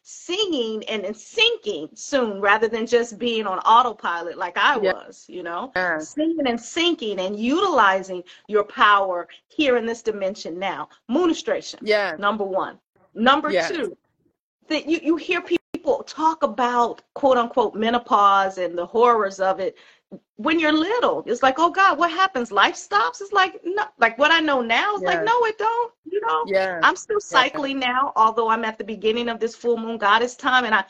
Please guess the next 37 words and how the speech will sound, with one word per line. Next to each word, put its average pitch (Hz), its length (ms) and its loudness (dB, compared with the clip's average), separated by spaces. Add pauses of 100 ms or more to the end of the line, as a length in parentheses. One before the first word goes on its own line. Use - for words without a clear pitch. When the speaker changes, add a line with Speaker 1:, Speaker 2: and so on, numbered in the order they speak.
(220)
Speaker 1:
I 214 160 4
notice 220 400 0
the 226 120 -8
changes 240 560 -6
and 247 140 -6
things 247 220 -6
like 240 160 -4
that, 277 240 2 (240)
but 240 100 4
I 226 160 4
also 277 400 4
notice 233 600 -2 (240)
my - 220 -10
power 330 460 0
coming 190 400 -6
up. - 320 -10 (140)
I, 175 240 -8
I 208 160 -4
Speaker 2:
Yeah. 170 220 -2
Speaker 1:
see 311 160 2
my, 226 280 2 (260)
my 220 220 4
expa-, - 400 -2
I 254 140 4
feel 370 640 -6
it, 214 180 -6
and 214 180 -6
Speaker 2:
Yeah. - 120 -2 (100)
Speaker 1:
it 226 80 -12
is 220 460 0 (120)
awe-inspiring. 240 1000 -2
It's 508 120 -6
ex-, - 240 -2
it's 403 200 -2
exciting. - 760 0
<laughs> - 40 6
Speaker 2:
Yeah. 180 400 2